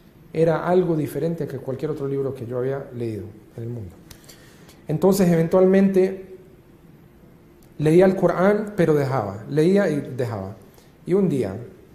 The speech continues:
desafortunadamente, con unos jamaiquinos y una gente que yo estaba haciendo trabajo ilícito con ellos,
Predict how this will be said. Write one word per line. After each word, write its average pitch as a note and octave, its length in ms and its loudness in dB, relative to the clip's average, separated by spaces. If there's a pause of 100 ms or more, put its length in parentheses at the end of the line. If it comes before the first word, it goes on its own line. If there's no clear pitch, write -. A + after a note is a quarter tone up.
(280)
desafortunadamente, C#3 880 -2
con C3+ 140 -4
unos C#3+ 180 -4
jamaiquinos C3 640 -6
y B2+ 60 -6
una C3 140 -6
gente C3 260 -4
que A#2 100 -6
yo A#2+ 100 -8
estaba B2+ 240 -6
haciendo B2 320 -8
trabajo A#2+ 480 -6
ilícito B2+ 440 -6
con A2+ 160 -10
ellos, A2 300 -14